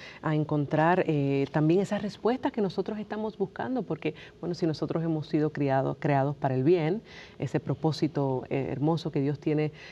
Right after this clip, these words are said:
eh, para cada uno de nosotros, bueno, la importancia de, de, de hacer las cosas con, con, con ese esmero y esa decisión para poder, eh, aplicar todas es-, eh, estas contestaciones de estas preguntas.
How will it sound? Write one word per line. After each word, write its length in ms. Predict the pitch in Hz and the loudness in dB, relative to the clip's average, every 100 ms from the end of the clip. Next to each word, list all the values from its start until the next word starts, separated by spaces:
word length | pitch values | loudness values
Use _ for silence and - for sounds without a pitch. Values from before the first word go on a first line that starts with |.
| - | -6
eh, 440 | - 151 143 131 131 | 0 2 2 0 0
para 220 | - 139 135 | 0 -2 0
cada 280 | 156 151 | 2 2
uno 220 | 151 156 147 | 2 2 2
de 60 | |
nosotros, 440 | 139 - 202 202 143 | 0 0 0 0 -2
bueno, 260 | 135 - 147 | -4 -6 -4
la 140 | 147 | -2
importancia 680 | 151 156 143 190 185 185 277 | 0 -2 0 2 2 2 2
de, 200 | 262 180 - - | 2 0 -8 -12
de, 260 | - 151 143 | 0 2 2
de 220 | 135 135 | 0 0
hacer 300 | 131 - 156 | 0 0 2
las 160 | 170 170 | 2 2
cosas 340 | 175 165 185 | -2 -2 -6
con, 560 | - 170 147 139 131 123 - | 0 0 2 0 0 -4 -6
con, 240 | - 147 139 | -2 0 0
con 160 | 147 | 0
ese 220 | 143 139 175 | -2 0 -2
esmero 680 | - 165 165 190 220 240 - - - | 2 2 4 2 2 -2 -6 -6 -4
y 60 | |
esa 180 | 147 156 | 0 2
decisión 460 | 156 151 - 160 175 | 0 -2 -2 -2 2
para 180 | 165 | 0
poder, 380 | 151 135 139 151 - - - | 2 0 2 0 -4 -16 -10
eh, 180 | - 151 160 | -2 -2 0
aplicar 520 | 160 151 - 147 151 | 0 0 0 -2 0
todas 280 | 147 143 135 | -2 -2 -2
es-, 260 | 135 - - | -8 -10 -6
eh, 180 | 143 - | -4 -4
estas 540 | 131 - 147 131 - - - - - | -8 -2 -2 -2 -8 -20 -20 -20 -2
contestaciones 760 | 208 233 262 254 240 175 156 139 | 0 2 0 -4 -2 0 0 0
de 60 | |
estas 220 | 135 139 | -2 -6
preguntas. 340 | - 123 - | -12 -16 -18